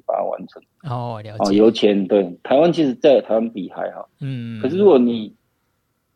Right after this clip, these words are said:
Speaker 1: 你又，又要找人家帮你做记录啊，又要拍什么影片，那个就贵了这样。
Speaker 2: 嗯哼。
Speaker 1: 对。啊，你带越多人，那你就越贵。
Speaker 2: 对。
Speaker 1: 这样。啊，对。那一样在台湾的话，那出国就是标，标配也是四个嘛，那这个就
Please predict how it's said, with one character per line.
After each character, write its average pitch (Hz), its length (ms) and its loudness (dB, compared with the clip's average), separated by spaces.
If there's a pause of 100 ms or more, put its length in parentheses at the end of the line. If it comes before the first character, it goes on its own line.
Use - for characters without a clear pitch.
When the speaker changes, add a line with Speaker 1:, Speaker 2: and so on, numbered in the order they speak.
(400)
Speaker 1:
你 120 300 -2
又， 139 180 2
又 147 160 4
要 147 80 4
找 107 200 -4
人 110 140 -8
家 123 100 -2
帮 127 180 -4
你 113 60 -8
做 123 200 -6
记 120 200 -10
录 110 200 -6
啊， 104 100 -6
又 113 80 -6
要 113 120 -4
拍 104 220 -10
什 95 120 -20
么 98 120 -14
影 101 100 -12
片， 110 200 -10
那 110 80 -6
个 104 80 -6
就 95 160 -10
贵 95 200 -8
了 90 60 -20 (160)
这 - 60 -16
样。 - 120 -18
Speaker 2:
嗯 123 120 -10
哼。 123 320 -12 (100)
Speaker 1:
对。 95 200 -14 (580)
啊， 131 120 -2
你 123 80 2
带 147 200 2
越 143 180 4
多 127 180 0
人， 110 100 -6
那 117 120 -6
你 107 80 -10
就 113 80 -6
越 110 180 -6
贵。 98 300 -14 (160)
Speaker 2:
对。 113 340 -6 (160)
Speaker 1:
这 - 80 -20
样。 - 80 -20 (140)
啊， 135 140 0 (180)
对。 104 260 -6 (320)
那 156 160 -2
一 151 80 2
样 170 160 4
在 165 120 2
台 131 80 0
湾 139 180 2
的 131 100 -2
话， 143 160 0
那 139 200 -4 (140)
出 156 180 -6
国 117 300 -6
就 120 120 -10
是 120 80 -14
标， 123 240 -2 (240)
标 127 260 -2
配 127 200 -4
也 104 160 -10
是 117 160 -10
四 113 260 -12
个 95 140 -14
嘛， 101 140 -14
那 135 160 -2
这 156 100 0
个 147 100 2
就 135 140 0